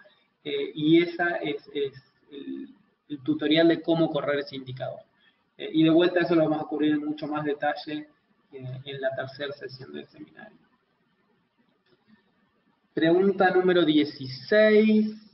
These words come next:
Eh, teniendo decente la frecuencia de muestreo satelital. ¿Con qué frecuencia tiene sentido hacer el análisis para detectar cambios? ¿Semanal, mensual o anual?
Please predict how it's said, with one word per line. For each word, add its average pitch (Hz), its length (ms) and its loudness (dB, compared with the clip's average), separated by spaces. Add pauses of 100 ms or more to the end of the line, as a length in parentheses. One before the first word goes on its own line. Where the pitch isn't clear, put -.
(580)
Eh, 151 540 -10
teniendo 214 800 2 (1120)
decente 175 440 -2
la 165 120 4
frecuencia 185 720 2
de 160 100 2
muestreo 156 380 -4
satelital. 131 800 -8
¿Con 143 200 -10
qué 175 100 -2
frecuencia 175 600 2
tiene 160 200 2
sentido 156 520 0
hacer 147 160 -4
el 143 140 2
análisis 147 460 -4
para 139 140 -4
detectar 135 480 -6
cambios? - 420 -12
¿Semanal, 139 500 -2
mensual 147 760 2
o 139 100 -6
anual? 131 320 -10